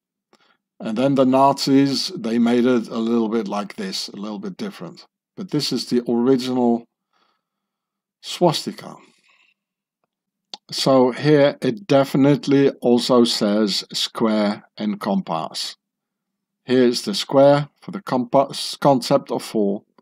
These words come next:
and the concept of three is here, standing for the compass. So all the initiated ones, it, they read square and compass, and it all comes out of a pyramid. And there were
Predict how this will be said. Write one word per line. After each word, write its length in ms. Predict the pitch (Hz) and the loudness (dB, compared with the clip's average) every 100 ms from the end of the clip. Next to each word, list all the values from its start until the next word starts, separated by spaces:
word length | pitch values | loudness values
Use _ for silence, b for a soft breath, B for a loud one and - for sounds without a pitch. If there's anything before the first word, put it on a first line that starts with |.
| _ _ _ _ _ - | _ _ _ _ _ -6
and 120 | 104 | -4
the 80 | 98 | -2
concept 480 | 123 113 131 117 | 0 0 0 -2
of 160 | 123 120 | -2 -6
three 340 | - 123 123 | 0 4 6
is 260 | 127 123 113 | 4 0 -4
here, 400 | 113 117 101 107 _ _ _ _ _ | -2 0 0 -4 _ _ _ _ _
standing 580 | - - 113 113 113 107 | -10 -2 0 2 2 0
for 180 | - | -2
the 100 | 104 | -4
compass. 720 | - 127 120 - 80 - - - | -2 -2 -2 -4 -10 -12 -16 -18
So 200 | - 101 | -12 -6
all 340 | 92 120 143 | 0 2 4
the 180 | 123 131 | 4 4
initiated 880 | 135 143 139 - 123 120 98 107 92 | 4 4 2 0 2 4 2 -2 -2
ones, 340 | 92 98 98 | -2 -2 -4
it, 240 | - 104 98 | -6 -8 -4
they 160 | 101 | -4
read 320 | 101 117 123 | 2 4 4
square 320 | 120 - 113 110 | 2 -2 0 2
and 160 | 107 | 0
compass, 560 | 101 98 92 90 98 95 | -2 -4 -2 -2 -4 -6
and 220 | 101 113 | -4 0
it 20 | |
all 220 | 120 120 | 2 2
comes 340 | 117 117 107 101 | 0 -2 -2 0
out 160 | 107 | -2
of 180 | 101 95 | -2 -4
a 60 | 87 | -8
pyramid. 600 | - 95 87 82 57 - _ _ B B B B B B - | -6 -4 -4 -6 -12 -16 _ _ B B B B B B -6
And 560 | 107 113 113 110 104 - _ _ _ _ _ - | -2 0 2 0 -2 -6 _ _ _ _ _ -16
there 240 | - 117 | -8 -2
were 260 | 113 120 120 | 2 4 4